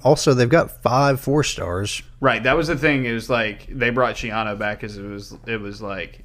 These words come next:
Speaker 2: he could be the guy to unlock that recruiting for 'em again. Jersey is not short of talent, and that area is not short of talent. It's just that why would anybody go to Rutgers? Well, Shiano, with his, I guess, his N F L experience, the success he had his first run at Rutgers,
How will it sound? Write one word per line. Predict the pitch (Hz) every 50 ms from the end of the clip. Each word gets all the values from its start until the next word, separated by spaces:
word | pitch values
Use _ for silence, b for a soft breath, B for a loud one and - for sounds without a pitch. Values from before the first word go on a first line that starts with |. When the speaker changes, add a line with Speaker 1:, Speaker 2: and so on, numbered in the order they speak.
| -
Speaker 2:
he | - - 151 143
could | 156 143 123
be | 143
the | 135 123
guy | 113 113 113 107 107 110
to | 101 85 98
unlock | 107 104 101 98 101 101 101 -
that | - 101 67
recruiting | 82 95 - 107 101 90 87 -
for | 90 92
'em | 90 82
again. | 82 87 76 - 110
Jersey | 110 135 170 220 240 202 180 143 120 117 B B B B B B B B B B
is | - - 123 107
not | 120 143 170 202 -
short | - - 165 151 123 107
of | 90 -
talent, | - 139 117 90 78 - - - - - -
and | - 113
that | 127 139 139 123
area | 120 131 139 131 123 117 113
is | 107 110
not | 117 120 123 101
short | - - 135 120 113 92
of | 85
talent. | - - 127 127 120 110 104 101
It's | 104 - -
just | 117 113 104 -
that | 110 104 78 104
why | 104 107 110 113
would | 110 104
anybody | 104 101 101 101 104 98 95 95
go | 101 95
to | 82 78
Rutgers? | 85 104 113 101 - - - - - b b b b b b b b b b -
Well, | 90 127
Shiano, | - - 110 110 127 131 123 117
with | 113 110 104
his, | 107 107 104 98 - - - - - -
I | - - -
guess, | 76 107 123 -
his | - 110 107
N | 110 110 107
F | 101 -
L | 131 139 143
experience, | 131 131 - - 139 131 127 123 -
the | 110 -
success | - 104 92 - - 117 110 113 -
he | 113 101 95
had | 107 101 98
his | 87 -
first | - - 117 113 117 -
run | 120 117 113
at | 110 87
Rutgers, | 95 113 110 101 113 110 104 104 - -